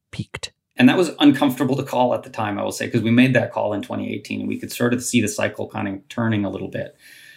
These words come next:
Speaker 2: And yeah, we're now down, um, internal combustion engine vehicle sales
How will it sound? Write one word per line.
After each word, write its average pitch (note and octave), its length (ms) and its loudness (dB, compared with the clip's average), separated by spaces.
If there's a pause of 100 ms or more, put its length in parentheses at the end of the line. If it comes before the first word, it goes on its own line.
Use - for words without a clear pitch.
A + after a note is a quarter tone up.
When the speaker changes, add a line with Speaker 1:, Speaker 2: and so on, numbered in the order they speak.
(240)
Speaker 2:
And A2 340 2 (600)
yeah, B2+ 320 6
we're A#2 180 6
now B2 340 6
down, A2+ 640 2
um, A2 440 -6
internal B2+ 280 2
combustion A#2 320 0
engine G2+ 200 0
vehicle G#2 240 -4
sales - 560 -4